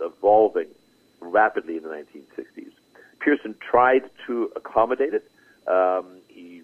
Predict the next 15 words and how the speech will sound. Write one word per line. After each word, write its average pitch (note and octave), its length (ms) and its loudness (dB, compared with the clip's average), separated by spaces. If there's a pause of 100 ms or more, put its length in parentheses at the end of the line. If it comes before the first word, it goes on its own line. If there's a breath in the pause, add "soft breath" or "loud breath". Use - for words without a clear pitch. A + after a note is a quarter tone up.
launched E2+ 340 -6
the F#2+ 80 -6
Royal F2+ 220 -2
Commission F2+ 540 -18
on E2+ 200 -12
Bilingualism E2+ 720 -8 (200)
by, D#2+ 80 -4 (460 soft breath)
uh, D#2+ 360 4
and D#2 100 -6
Biculturalism, F2 680 -8
the D2+ 60 -16
B D#2+ 140 -12
and D2+ 100 -14
B E2 120 -10
Commission. - 420 -14